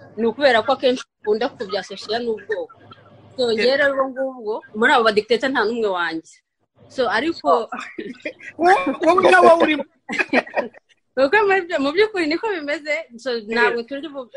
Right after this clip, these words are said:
Speaker 1: ni ukuvuga ngo muri aba dictator nta n'umwe wanjye. So, ngewe ikintu ndi buvugeho rero ni ukuvuga ngo, okay, so tumaze kumva iby'aba dictator, similarities, ibyo bahuriyeho n'ibyo batandukaniyeho,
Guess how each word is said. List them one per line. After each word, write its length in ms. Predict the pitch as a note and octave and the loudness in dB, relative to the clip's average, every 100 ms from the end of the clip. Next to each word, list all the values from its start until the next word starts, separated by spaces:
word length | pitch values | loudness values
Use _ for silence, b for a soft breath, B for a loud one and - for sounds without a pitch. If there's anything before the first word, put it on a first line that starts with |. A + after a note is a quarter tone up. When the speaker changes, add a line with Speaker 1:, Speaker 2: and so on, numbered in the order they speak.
| G3 | -8
Speaker 1:
ni 120 | A#3 | -6
ukuvuga 240 | C4 E4 B3+ | -2 -2 -2
ngo 120 | A#3+ | -4
muri 140 | D4+ | -4
aba 120 | C#4 | -4
dictator 580 | G#3+ G#3+ - D4+ - E3+ - _ _ G3 | -6 -10 -10 -10 -8 -12 -12 _ _ -10
nta 260 | G3 A#3 | -2 0
n'umwe 300 | A#3 C#4+ A#3 | 0 0 -2
wanjye. 360 | F#3+ E3 D3 D3 _ _ | -2 -4 -6 -12 _ _
So, 120 | C4 | -2
ngewe 360 | C4 D4 F4 F4+ E4 A#3 | 0 0 0 -2 -6 -10
ikintu 280 | - A#3+ A#3+ | -10 -10 -8
ndi 120 | D4+ | -10
buvugeho 400 | C4+ G#3+ B3+ C4+ C4 | -10 -8 -4 0 0
rero 100 | B3+ | 0
ni 60 | |
ukuvuga 240 | A3+ C4 A3 | -4 -4 -2
ngo, 200 | G#3 B3 | -2 -2
okay, 340 | A3 A3 - D#3 | -4 -6 -6 -6
so 180 | A3+ G3+ | -6 -6
tumaze 380 | - A3+ G#3+ | -4 -2 -2
kumva 220 | A3+ D4+ A#3 | -4 -4 -2
iby'aba 220 | C4 A#3 | -2 -2
dictator, 580 | G3 - A#3+ B3+ B3+ G3+ - _ _ | -8 -4 -4 -4 -6 -8 -12 _ _
similarities, 640 | B3 A3 A3 A#3 C#4 B3 G#3 - | -2 2 2 2 -2 -8 -8 -8
ibyo 180 | G#3+ C#4+ | -4 -2
bahuriyeho 640 | A#3 C4+ C#4+ C#4 C#4 C4+ | -2 -6 -4 -4 -2 -4
n'ibyo 240 | A#3 A#3 A#3+ | -6 -4 -4
batandukaniyeho, 840 | G3 G3 G#3+ - F3 F3 A3 A3 | -4 -8 -8 -8 -6 -6 -6 -10